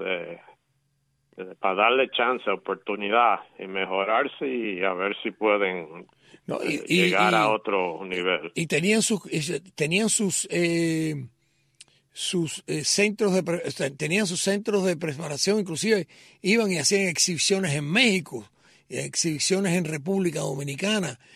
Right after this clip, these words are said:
Speaker 2: exhibiciones en Puerto Rico, o sea, internacionalizaba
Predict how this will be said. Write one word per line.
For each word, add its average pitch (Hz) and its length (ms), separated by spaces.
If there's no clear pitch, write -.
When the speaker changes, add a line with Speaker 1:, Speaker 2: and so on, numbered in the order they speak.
Speaker 2:
exhibiciones 165 640
en 170 120
Puerto 156 280
Rico, 160 240
o - 20
sea, 160 260
internacionalizaba 170 1600